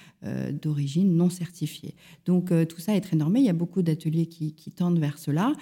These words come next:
mais c'est vrai que ce n'est pas suffisant de mon point de vue pour garantir du cent pour cent recyclé, parce que cette chaîne de traçabilité intègre une partie et on ne connaît pas le pourcentage de cette partie d'or recyclé.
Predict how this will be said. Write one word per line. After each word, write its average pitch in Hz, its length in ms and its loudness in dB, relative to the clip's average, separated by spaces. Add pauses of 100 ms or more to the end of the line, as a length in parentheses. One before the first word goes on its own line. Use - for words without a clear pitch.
(360)
mais 160 140 4
c'est 165 180 -2
vrai 202 180 0
que - 80 -10
ce - 160 -4
n'est 175 160 4
pas 226 160 -6
suffisant 180 540 0
de 190 100 2
mon 160 180 4
point 151 220 0
de 151 80 4
vue 180 260 0
pour 170 220 -6
garantir 165 760 0
du 160 140 0
cent 185 320 -2
pour - 180 -8
cent 151 200 -4
recyclé, 165 580 -2
parce 175 240 -8
que 165 60 -4
cette - 280 -8
chaîne 202 200 -2
de 190 80 0
traçabilité 160 960 -2
intègre 190 520 2
une 156 140 2
partie 175 540 -8 (360)
et 147 80 0
on 151 60 4
ne 160 60 4
connaît 160 260 0
pas 220 140 -8
le 247 80 -6
pourcentage 170 520 -4
de 160 80 -2
cette 151 240 -6
partie - 300 -10
d'or 143 240 -6
recyclé. 175 600 -6